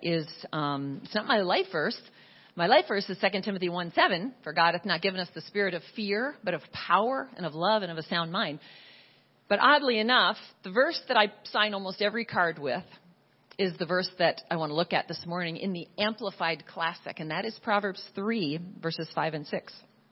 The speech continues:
I'm gonna talk about trust this morning. And titles are not important. However,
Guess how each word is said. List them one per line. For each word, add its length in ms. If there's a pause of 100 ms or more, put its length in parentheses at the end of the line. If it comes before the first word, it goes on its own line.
(600)
I'm 640
gonna 120
talk 220
about 220
trust 600 (200)
this 180
morning. 380 (840)
And 480 (1800)
titles 300
are 80
not 220
important. 500
However, 560